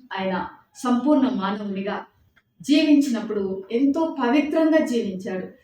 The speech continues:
ఎంతో పరిశుద్ధంగా జీవించాడు. దేవుని యొక్క సేవను మరి పరిపూర్ణంగా దేవుని చిత్తానుసారంగా ఆయన జరిగించాడు. ఆయన చేసినటువంటి బలియాగం ద్వారా, ఆయన యొక్క మరణము, పునరుత్థానం ద్వారా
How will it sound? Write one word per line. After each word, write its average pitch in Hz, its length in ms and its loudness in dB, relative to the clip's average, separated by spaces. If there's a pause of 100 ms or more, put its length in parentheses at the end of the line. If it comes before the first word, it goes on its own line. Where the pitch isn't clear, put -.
(240)
ఎంతో 285 400 4
పరిశుద్ధంగా 277 760 6
జీవించాడు. 196 680 -4 (460)
దేవుని 302 400 8
యొక్క 254 300 2
సేవను 262 600 -2 (360)
మరి 208 180 0
పరిపూర్ణంగా 285 840 2 (600)
దేవుని 285 400 6
చిత్తానుసారంగా 269 1200 2 (340)
ఆయన 208 200 -4
జరిగించాడు. 202 1000 -8 (520)
ఆయన 233 160 2
చేసినటువంటి 233 1160 0
బలియాగం 254 680 2
ద్వారా, 196 440 -6 (640)
ఆయన 240 200 0
యొక్క 226 300 2
మరణము, 240 640 0
పునరుత్థానం 269 760 0
ద్వారా 196 420 -4